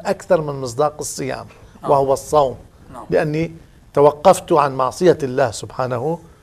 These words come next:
Speaker 1: وتعالى.
Speaker 2: نعم.
Speaker 1: فالصوم هو الإمساك.
Speaker 2: نعم.
Speaker 1: الإمساك عن كل ما يسيء للإنسان ويسيء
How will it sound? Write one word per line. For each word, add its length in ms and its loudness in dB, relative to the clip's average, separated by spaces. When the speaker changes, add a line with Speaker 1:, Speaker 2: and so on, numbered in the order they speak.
Speaker 1:
وتعالى. 500 -2
Speaker 2:
نعم. 200 -14
Speaker 1:
فالصوم 500 4
هو 160 8
الإمساك. 680 4
Speaker 2:
نعم. 180 -10
Speaker 1:
الإمساك 760 4
عن 280 2
كل 600 4
ما 240 4
يسيء 480 0
للإنسان 800 0
ويسيء 1120 0